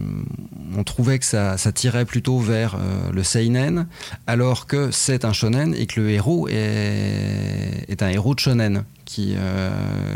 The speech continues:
qui par, par rapport à sa, à son âge, sera plus proche de lecteur de shonen que de lecteur de seinen, et, euh, et c'est lui qui porte l'histoire et il a ce regard plutôt d'enfant sur le monde adulte,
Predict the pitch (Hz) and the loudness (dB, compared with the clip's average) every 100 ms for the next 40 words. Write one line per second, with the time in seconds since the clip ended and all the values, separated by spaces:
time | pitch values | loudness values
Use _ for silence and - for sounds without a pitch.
0 | 101 50 - - - - 110 101 - - | -4 -6 -8 -6 -2 0 0 -2 -4 -14
1 | 95 - 90 82 98 95 - 95 87 82 | -8 -4 -2 0 0 0 0 2 2 0
2 | 92 - 110 123 123 104 87 - 90 - | 0 2 2 4 2 0 -2 -6 -6 -4
3 | 87 - 90 - 113 101 98 98 117 110 | -6 -4 -4 -2 2 2 2 2 2 2
4 | 101 - - 92 85 98 101 120 113 90 | 0 -4 -6 -2 0 2 2 2 0 0
5 | 90 - 92 92 95 95 120 151 - - | -2 -2 -4 -2 -2 0 0 -2 -4 -10
6 | - - - 131 143 - 107 98 98 98 | -14 -8 0 2 2 0 0 0 2 0
7 | 92 95 92 92 - - 107 131 123 117 | 0 0 0 -2 -2 0 2 2 2 0
8 | 104 117 - 147 156 123 104 98 113 101 | 0 -2 0 0 0 2 2 2 0 0
9 | 110 139 131 - 123 117 117 107 - 147 | 0 2 0 -2 0 2 2 0 0 0
10 | 156 131 - 139 131 113 113 101 98 - | 0 0 0 2 2 2 2 0 -2 -4